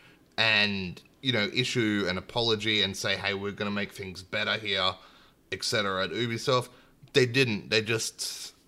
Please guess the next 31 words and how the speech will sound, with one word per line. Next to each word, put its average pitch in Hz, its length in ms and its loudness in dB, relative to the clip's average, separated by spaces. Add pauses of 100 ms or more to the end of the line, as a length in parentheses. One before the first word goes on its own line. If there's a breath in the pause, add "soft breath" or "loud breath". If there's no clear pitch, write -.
(120)
I 131 220 8
think 147 200 2
it 147 40 8
was 143 120 4
quite 135 280 6
disappointing 123 520 2
that 98 160 0
they 110 140 6
just 107 240 -4
ignored 107 440 0
all 95 160 2
that, 87 240 0 (460)
um, 98 360 2
when 101 160 -4
something 107 320 -4
this 98 160 -10
big's 98 340 -6
going 92 260 0
on. 87 200 -2 (260 loud breath)
And 113 120 -2
it - 20 4
would 120 80 4
have 120 40 -2
been 123 220 2
very 127 340 8
easy 110 520 0
to - 320 -6
add 95 440 2 (280)
something 95 440 -6
into 90 280 -4
this 90 460 -6